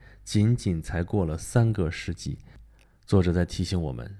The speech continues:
实际上我们离草原帝国并不遥远。那么勒内·格鲁塞的这本书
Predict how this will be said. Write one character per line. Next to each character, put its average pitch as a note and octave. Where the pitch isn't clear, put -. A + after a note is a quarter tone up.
实 -
际 F#2
上 E2+
我 F2+
们 E2+
离 F2
草 D#2
原 D#2
帝 F2
国 -
并 F2+
不 D#2+
遥 C#2+
远。 D2
那 A2+
么 G#2
勒 A2
内· G#2
格 G#2
鲁 F#2+
塞 G2+
的 F#2+
这 G#2
本 F2
书 E3+